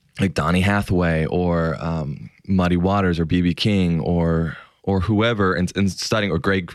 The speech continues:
Greg Fillinganes on whatever recordings. I was just studying all these great musicians and trying to imagine,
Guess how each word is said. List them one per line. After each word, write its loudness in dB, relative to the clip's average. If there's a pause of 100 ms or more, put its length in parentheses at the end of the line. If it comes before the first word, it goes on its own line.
(100)
Greg 0
Fillinganes 0
on 0
whatever 0
recordings. -2 (540)
I 0
was 0
just 0
studying 0
all 0
these 0
great 0
musicians 0
and 0
trying 0
to 0
imagine, 0